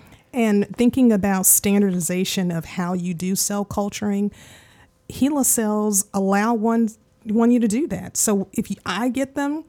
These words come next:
and you get them and you're in North Carolina or you're in London, we're getting the exact same cell line. So we're able to do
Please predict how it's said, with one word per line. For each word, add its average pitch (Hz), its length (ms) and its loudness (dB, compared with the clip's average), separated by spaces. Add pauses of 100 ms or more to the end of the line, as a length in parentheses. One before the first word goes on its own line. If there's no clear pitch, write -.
(240)
and 180 220 2
you 214 100 2
get 269 220 -4
them 277 340 -2
and 196 200 2
you're 233 180 2
in 247 80 2
North 254 200 0
Carolina 262 580 -4
or 190 120 0
you're 196 300 0
in 247 160 0
London, 247 400 0
we're 233 120 4
getting 233 300 2
the 208 100 2
exact 185 480 -4
same 214 220 2
cell 247 320 -4
line. 175 280 -6
So - 180 -2
we're 202 240 0
able 202 300 -4
to - 160 -2
do 185 440 -2